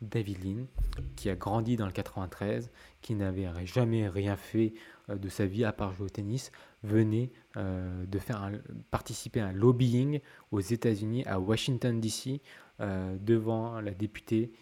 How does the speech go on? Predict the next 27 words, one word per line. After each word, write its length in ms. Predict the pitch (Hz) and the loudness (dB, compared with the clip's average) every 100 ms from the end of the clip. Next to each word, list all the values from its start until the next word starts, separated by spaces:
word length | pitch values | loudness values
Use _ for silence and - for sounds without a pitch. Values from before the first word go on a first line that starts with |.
| - - | -18 -10
et 60 | |
la 100 | 107 | -6
sénatrice, 600 | 98 110 98 - 110 - 107 | -6 -6 -6 -6 -6 -6 -8
euh, 180 | 98 98 | -8 -6
américaine. 440 | 104 98 95 92 87 _ _ _ _ _ - | -4 -4 -6 -10 -10 _ _ _ _ _ -6
Incroyable, 440 | 120 - 104 87 - _ _ 120 | -4 2 2 0 -6 _ _ -6
incroyable. 400 | 110 110 107 101 | -4 0 0 -2
Je 180 | 98 135 | 2 4
pouvais 580 | 131 - 117 123 123 - _ - | 4 2 4 4 4 -2 _ 0
avoir, 520 | 113 110 107 110 117 - - _ - | 0 2 0 0 -6 -18 -20 _ -14
c'était 260 | - 107 | -6 -4
pas 140 | - 104 | 0 0
moi, 240 | 104 92 | 2 -2
j'ai 200 | 90 95 | -4 -6
été 200 | 90 - | -6 -6
pour 200 | 101 92 | -8 -4
rien 120 | 92 95 | -4 -4
du 140 | 95 | -6
tout, 240 | - 98 90 | -8 -10 -10
hein, 60 | - - - - | -14 -18 -18 -10
mais 80 | 107 | -6
je 140 | 98 120 | -2 -2
pouvais 420 | 127 110 117 123 | -2 0 0 0
avoir, 280 | 117 107 107 | -6 -2 -4
si 180 | - 113 | -4 -10
vous 120 | 104 | -6
voulez, 280 | 101 101 | -2 -2